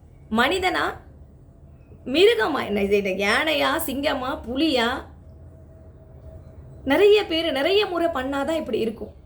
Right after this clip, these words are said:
இது வந்து அந்த பொண்ணுடைய உடல்ல இருந்தது மட்டும், வெளியில எவ்வளவு அழிஞ்சு போயிருக்கும்.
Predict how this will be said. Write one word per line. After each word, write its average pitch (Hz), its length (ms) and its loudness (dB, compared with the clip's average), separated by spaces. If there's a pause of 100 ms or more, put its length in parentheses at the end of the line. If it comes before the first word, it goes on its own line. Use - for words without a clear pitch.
(280)
இது 269 200 -2
வந்து 330 200 0
அந்த 262 280 2
பொண்ணுடைய 330 640 0
உடல்ல 339 380 2
இருந்தது 269 400 0
மட்டும், 226 400 -4
வெளியில 359 340 2
எவ்வளவு 302 340 2
அழிஞ்சு 269 280 -2
போயிருக்கும். - 520 -4